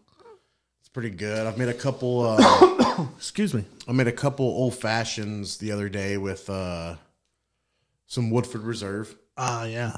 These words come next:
Speaker 1: And it was pretty good. Um, been watching some movies, though.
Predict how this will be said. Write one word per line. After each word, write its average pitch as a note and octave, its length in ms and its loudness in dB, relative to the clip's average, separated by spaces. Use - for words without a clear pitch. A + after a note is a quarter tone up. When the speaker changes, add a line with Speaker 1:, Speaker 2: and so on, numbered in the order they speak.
Speaker 1:
And G2+ 120 -8
it G2+ 40 -6
was G2 120 -8
pretty F#2+ 220 -10
good. F#2 420 -6
Um, F#2+ 520 -4
been D3+ 280 0
watching E3 260 -2
some D#3 160 -2
movies, E3+ 360 -2
though. E2+ 260 -6